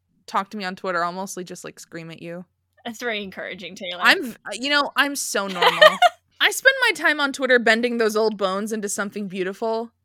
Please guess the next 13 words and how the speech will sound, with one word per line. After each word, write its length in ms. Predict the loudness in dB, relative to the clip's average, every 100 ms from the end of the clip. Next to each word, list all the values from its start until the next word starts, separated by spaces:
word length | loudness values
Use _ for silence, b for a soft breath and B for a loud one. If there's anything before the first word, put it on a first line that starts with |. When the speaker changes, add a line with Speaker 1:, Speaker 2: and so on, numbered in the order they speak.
| 4
Speaker 2:
I 100 | 6
know 240 | 6 4
there 220 | 4 4
are 60 | 4
other 200 | 2 0
people 240 | -2 0
out 220 | 2 2 4
there 160 | 2
who 100 | 2
do 240 | -4 -4 0
that, 260 | 0 0
so 80 | -8
please, 600 | -10 -6 -6 -6 -10 -18